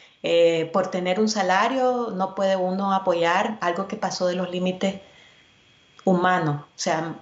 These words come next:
masacrar jóvenes a como se ha masacrado, torturar gente como se ha torturado y encarcelar personas solo por manifestarse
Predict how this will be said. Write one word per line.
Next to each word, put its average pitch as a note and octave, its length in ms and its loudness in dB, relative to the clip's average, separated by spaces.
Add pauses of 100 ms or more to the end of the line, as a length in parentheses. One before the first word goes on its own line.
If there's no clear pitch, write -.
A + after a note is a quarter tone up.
masacrar F3+ 800 0
jóvenes A3 640 0 (100)
a D#3+ 160 -4
como D#3 260 -6
se D#3 240 -4
ha F3 200 2
masacrado, F3+ 760 0
torturar F#3 520 -2
gente G#3+ 300 0
como F3+ 180 -8
se F3+ 120 -8
ha F3+ 80 -8
torturado D#3+ 720 0 (600)
y F#3+ 100 -2
encarcelar F3+ 640 0
personas A3 760 -2
solo G3+ 320 -8
por G3+ 180 -4
manifestarse F#3 1080 -4